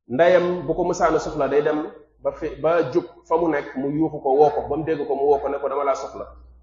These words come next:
Benn bis yaayam ji ko jur dafa génn, yuuxu ko ne ko, "Yaa Jurayj," ba mu dégg ko, mu koy woo ne ko, "Kaay, dama laa soxla." Fekk Jurayj mi ngi, mi ngi julli,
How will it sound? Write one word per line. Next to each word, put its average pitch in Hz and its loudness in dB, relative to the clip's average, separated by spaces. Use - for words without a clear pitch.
Benn 180 6
bis 175 2
yaayam 165 8
ji 165 0
ko 180 2
jur 151 -2
dafa 156 0
génn, 135 -2
yuuxu 175 0
ko 165 2
ne 156 4
ko, 165 2
"Yaa 160 6
Jurayj," 165 4
ba 131 -2
mu 190 -2
dégg 190 6
ko, - -10
mu - -6
koy 160 4
woo 156 4
ne 147 2
ko, - -8
"Kaay, 143 2
dama 139 0
laa 135 2
soxla." - -6
Fekk - -8
Jurayj 180 -2
mi 160 -2
ngi, 139 -6
mi 147 -4
ngi 143 -8
julli, 120 -8